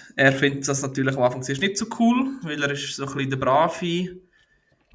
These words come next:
gute Bürger und dann irgendwann merkt er, wow, geil, das ist ein volles Abenteuer und ja. Das, mich hat der Film, obwohl er in sch-, hundertdreissig Minuten geht,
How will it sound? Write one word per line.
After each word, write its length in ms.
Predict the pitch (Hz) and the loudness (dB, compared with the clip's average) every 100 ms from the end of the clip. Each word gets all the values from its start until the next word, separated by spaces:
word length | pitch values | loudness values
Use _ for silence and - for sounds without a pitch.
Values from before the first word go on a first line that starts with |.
| - | -14
gute 320 | - 156 151 131 | -4 -4 -2 0
Bürger 460 | 143 175 180 180 - | 2 2 2 2 0
und 140 | 139 | -2
dann 120 | 143 | 0
irgendwann 280 | 151 156 151 | 0 0 0
merkt 260 | 143 147 143 | 0 0 -2
er, 80 | - | -8
wow, 280 | - - - | -10 -12 -6
geil, 440 | 104 160 160 147 | 2 2 2 -2
das 240 | 147 - 156 | -4 -6 -8
ist 160 | 151 | -8
ein 100 | 147 | -8
volles 260 | 143 165 156 | -4 -2 2
Abenteuer 600 | 151 180 170 185 185 180 | 2 2 -2 0 2 0
und 320 | 151 147 131 - - - - - - - _ _ _ _ _ _ 127 | -2 -6 -6 -6 -8 -12 -14 -12 -12 -12 _ _ _ _ _ _ -2
ja. 260 | 127 160 - - _ _ _ _ - - - - - - - _ _ _ - | 0 0 -4 -16 _ _ _ _ -14 -12 -14 -20 -20 -20 -20 _ _ _ -2
Das, 520 | 147 139 - - _ - | 0 2 0 -2 _ -4
mich 220 | 170 170 | 0 4
hat 240 | 180 170 147 | 2 2 -4
der 60 | |
Film, 580 | 143 151 151 151 143 - _ _ - | 2 2 2 -4 -10 -20 _ _ -10
obwohl 360 | 147 151 170 | -2 2 4
er 120 | 175 - | 4 0
in 120 | 156 | -6
sch-, 240 | - - _ _ - - | -8 -10 _ _ -14 -8
hundertdreissig 680 | 170 165 160 156 151 160 - | -2 0 0 -2 -2 -2 -4
Minuten 360 | 151 151 - 139 | -4 -4 -2 2
geht, 520 | 139 151 196 - - | 4 6 4 0 -10